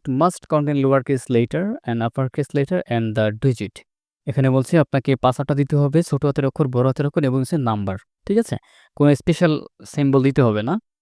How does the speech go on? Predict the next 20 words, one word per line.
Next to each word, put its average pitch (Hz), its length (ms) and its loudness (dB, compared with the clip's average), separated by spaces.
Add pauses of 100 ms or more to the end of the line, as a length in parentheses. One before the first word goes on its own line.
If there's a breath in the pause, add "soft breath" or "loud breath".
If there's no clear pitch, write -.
(200)
তো - 60 -4
আমি 110 160 -2
স্পেশাল 123 300 -4
সিম্বল 120 300 -2
বাদে 113 320 -2
আমি 123 140 0
এখানে 113 200 -2
দিচ্ছি 113 300 -6 (800)
ছোট 127 100 -2
হাতের 131 200 4
অক্ষর, 170 180 0
বড় 127 220 2
হাতের 127 220 2
অক্ষর 131 180 0
ইংরেজি 135 300 0
এবং 131 180 -2
হচ্ছে 123 240 -6 (220)
কিছু 123 200 -6
নাম্বার। 101 360 -6
এই 110 120 -4